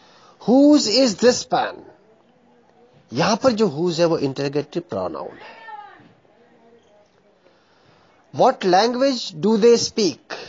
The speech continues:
वे कौन सी भाषा बोलते हैं? देखो, what language और which language दोनों में difference है। जब आप which language कहते हैं तो आपका attitude जो है वो selective है,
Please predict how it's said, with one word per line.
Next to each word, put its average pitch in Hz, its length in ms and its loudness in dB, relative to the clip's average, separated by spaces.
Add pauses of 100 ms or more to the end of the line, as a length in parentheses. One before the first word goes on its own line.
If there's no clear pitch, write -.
(400)
वे 170 100 -4
कौन 226 260 2
सी 226 140 0
भाषा 135 340 -6
बोलते 76 380 -14
हैं? - 180 -20 (1200)
देखो, 220 160 2
what 165 380 -2
language 220 540 -4
और 170 160 0
which 147 280 -4
language 90 680 -10 (120)
दोनों 160 240 -2
में 160 140 -2
difference - 520 -8
है। - 160 -20 (1500)
जब 196 160 2
आप 196 180 0
which 220 200 -4
language 220 420 0
कहते 208 320 2
हैं 220 420 -2 (960)
तो - 100 4
आपका 185 540 0
attitude 208 460 0
जो 185 180 2
है 190 80 0
वो 208 140 -2
selective 143 580 -6
है, - 200 -18